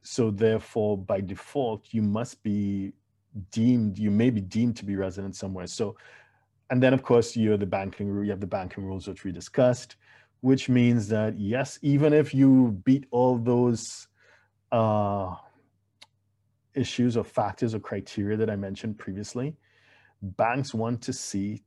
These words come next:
tax documents to prove to me that this money has been earned legally. And I know you have a website. I know you can show me receipts.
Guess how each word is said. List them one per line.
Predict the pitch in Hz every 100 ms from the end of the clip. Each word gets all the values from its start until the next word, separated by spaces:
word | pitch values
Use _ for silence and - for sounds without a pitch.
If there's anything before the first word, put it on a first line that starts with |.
| -
tax | 110 101 -
documents | 98 98 113 95 92
to | 110 - _
prove | - 165 -
to |
me | 135 135
that | 120
this | 113 -
money | 117 107
has | 104
been | 110
earned | 107 113 110 110
legally. | 135 180 87 87 - _ _ _ _ _ _ -
And | 120 113 113 110 107 107 131
I |
know | 110 113
you | 117
have |
a | 120
website. | 117 107 - 117 117
I |
know | 101
you | 107
can | 123
show | 117 117
me | 113
receipts. | 110 120 120